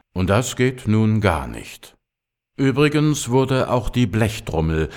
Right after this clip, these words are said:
nach ihrem Erscheinen von westdeutschen Literaturpäpsten als teilweise blasphemisch und obszön gegeißelt. Glücklicherweise schrieb Grass über das verloren gegangene Danzig,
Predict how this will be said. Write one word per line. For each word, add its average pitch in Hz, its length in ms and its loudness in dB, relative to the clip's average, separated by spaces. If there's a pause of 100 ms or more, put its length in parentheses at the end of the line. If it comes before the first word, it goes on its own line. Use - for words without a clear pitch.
(220)
nach 78 160 -4
ihrem 85 280 -2
Erscheinen 87 500 0
von 95 240 0
westdeutschen 95 580 0
Literaturpäpsten 95 1040 -2
als 95 280 -4
teilweise 92 640 -2
blasphemisch 92 880 -2 (280)
und 95 260 -2
obszön 90 800 -2
gegeißelt. - 720 -8 (140)
Glücklicherweise 104 920 2
schrieb 107 360 -2
Grass 98 340 0
über 95 220 0
das 90 180 -2
verloren 95 560 2
gegangene 92 500 0
Danzig, 104 540 0